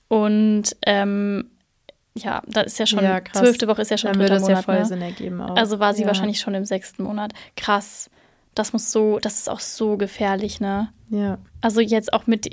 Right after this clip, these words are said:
Speaker 1: was ich auch vorher meinte, so das würde man halt jetzt mit einer Ausschabung machen. Ich glaub sogar schon früher. Also ich glaub
Speaker 2: Ja,
Speaker 1: sogar
Speaker 2: da,
Speaker 1: schon ab
Speaker 2: wo
Speaker 1: der
Speaker 2: sie
Speaker 1: neunten
Speaker 2: wahrscheinlich,
Speaker 1: Woche.
Speaker 2: wo im Oktober hätte man das dann quasi
Speaker 1: Man
Speaker 2: schon
Speaker 1: hätte es
Speaker 2: einfach
Speaker 1: schon im
Speaker 2: gemacht.
Speaker 1: Oktober machen müssen. Nee, ich glaub, da hätte man noch keine Ausschabung gemacht, aber da hätte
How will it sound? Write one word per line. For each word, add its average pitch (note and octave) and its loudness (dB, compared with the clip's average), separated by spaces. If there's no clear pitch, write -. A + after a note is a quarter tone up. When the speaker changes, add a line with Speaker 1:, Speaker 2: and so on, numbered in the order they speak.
Speaker 1:
was G#3+ 0
ich G#3+ -2
auch G3 -4
vorher G#3 0
meinte, G3+ 0
so G#3 -4
das G3+ -2
würde G#3 0
man G3+ 0
halt F#3+ 0
jetzt - -2
mit - -6
einer - 2
Ausschabung G3+ 0
machen. G3+ 0
Ich G#3+ -8
glaub G#3 -4
sogar G#3+ -4
schon G#3+ -2
früher. G#3 -2
Also G3+ 0
ich G3 -8
glaub G#3+ 6
Speaker 2:
Ja, G3+ 6
Speaker 1:
sogar G3 2
Speaker 2:
da, G3+ 8
Speaker 1:
schon G#3 8
ab G#3 4
Speaker 2:
wo G#3+ 6
Speaker 1:
der G#3+ 6
Speaker 2:
sie G#3+ 4
Speaker 1:
neunten G#3 6
Speaker 2:
wahrscheinlich, G#3 2
Speaker 1:
Woche. - -20
Speaker 2:
wo G3 2
im G#3 -2
Oktober G3 0
hätte F#3+ -2
man E3+ -6
das E3+ -8
dann F#3 -10
quasi - -8
Speaker 1:
Man A#3 6
Speaker 2:
schon - 4
Speaker 1:
hätte A3+ 2
es G#3 0
Speaker 2:
einfach - -4
Speaker 1:
schon G#3+ -2
im G#3 -2
Speaker 2:
gemacht. G#3 0
Speaker 1:
Oktober A3+ 2
machen A3 -2
müssen. G3+ -4
Nee, A#3+ 6
ich A#3+ 2
glaub, A#3 4
da B3 2
hätte A#3 0
man A3 2
noch G#3+ -2
keine A#3 0
Ausschabung A3 0
gemacht, G#3+ -4
aber G#3+ 0
da G#3+ 0
hätte A3 -2